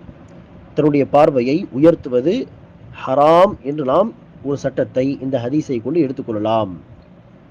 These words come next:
ஆம், எங்கு பார்ப்பது என்று சொன்னால் சஜிதாவுடைய இடத்தை, சஜிதா செய்யக்கூடிய இடத்தை பார்க்க வேண்டும். சில சமயம் என்ன செய்யலாம்? தொழுகும் பொழுது,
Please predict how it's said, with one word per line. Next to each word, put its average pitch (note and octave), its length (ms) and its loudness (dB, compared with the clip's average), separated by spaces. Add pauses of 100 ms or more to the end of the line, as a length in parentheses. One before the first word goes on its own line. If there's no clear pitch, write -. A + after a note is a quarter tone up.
(520)
ஆம், D#3 300 4 (240)
எங்கு F#3 260 -6
பார்ப்பது D#3+ 500 2 (100)
என்று C#3 160 -6
சொன்னால் G#3 340 -4 (300)
சஜிதாவுடைய F3+ 680 2
இடத்தை, C3 400 -4
சஜிதா D3 380 -2
செய்யக்கூடிய D#3 420 -2
இடத்தை C3+ 240 -4
பார்க்க B2+ 320 0
வேண்டும். A2 380 -4 (1400)
சில G3+ 320 0
சமயம் A3 600 2
என்ன E3+ 180 4
செய்யலாம்? D#3+ 480 4 (1700)
தொழுகும் E3 340 4
பொழுது, C#3 300 4